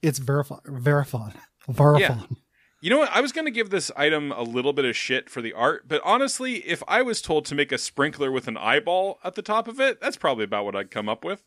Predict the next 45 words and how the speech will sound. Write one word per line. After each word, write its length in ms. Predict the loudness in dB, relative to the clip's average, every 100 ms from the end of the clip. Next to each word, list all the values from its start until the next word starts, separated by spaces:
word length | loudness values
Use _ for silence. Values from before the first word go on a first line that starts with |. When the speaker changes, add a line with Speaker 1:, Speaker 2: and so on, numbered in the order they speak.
| -6
Speaker 1:
That's 80 |
exactly 400 | -2 2 4 4
what 120 | 2 2
I'd 140 | 2
make. 160 | 0 0 0
I 180 | 2
feel 200 | 2 2
like 140 | 0 2
they 100 | 4
didn't 200 | 6 6
need 160 | 6
to 60 | 6
make 220 | 6 4
it, 260 | 2 0 -4
uh, 220 | -2 -2 -2 -8 _ -20 -6
an 100 | 0
eyeball. 540 | 2 2 -2 -6 -12 -2
I, 160 | 2 2
I 180 | 4
think 220 | 4 4 4
that's 160 | 2
the 140 | 2 2
weird 240 | 2 0
choice 560 | -4 -10 -10 -6 -6 -4
Speaker 2:
Mm-hmm. 380 | -4 -2 -4 -6
Speaker 1:
here. 160 | -6
Speaker 2:
Probably. 540 | 0 0 0 2 0 0 -6
Could 120 | -4
have 100 | -2
just 180 | -2 0
Speaker 1:
Yeah. 80 | 4
Speaker 2:
been 140 | 4
a 60 | 2
sprinkler, 640 | -2 -2 0 0 -2 -4 -12 -6
and, 160 | -4 -2
uh, 460 | 0 0 -2 -4 -10 _ _ _ _
the, 160 | -6 -6
the 120 | -4
Speaker 1:
Yeah. 60 | 2
Speaker 2:
concept 380 | 2 2 0 -2
would 80 | -6
have 80 |
still 140 | -6 -8
come 200 | -8 -14
across. 480 | -12 -12 -12 -14